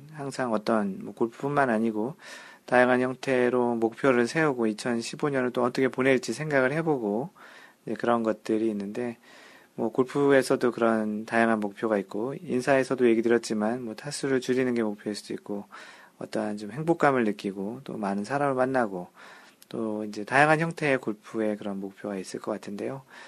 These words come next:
신년이기도 해서 그런 주제를 잡아보았습니다. 작심삼일이 될지언정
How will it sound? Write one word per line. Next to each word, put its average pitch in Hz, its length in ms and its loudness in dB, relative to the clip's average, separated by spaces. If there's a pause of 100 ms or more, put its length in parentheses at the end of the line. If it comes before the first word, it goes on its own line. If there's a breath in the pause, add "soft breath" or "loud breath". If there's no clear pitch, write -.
(120)
신년이기도 156 640 2
해서 120 460 -2
그런 104 300 -6
주제를 104 640 -2
잡아보았습니다. 104 1000 -10 (540 loud breath)
작심삼일이 143 840 2
될지언정 123 960 4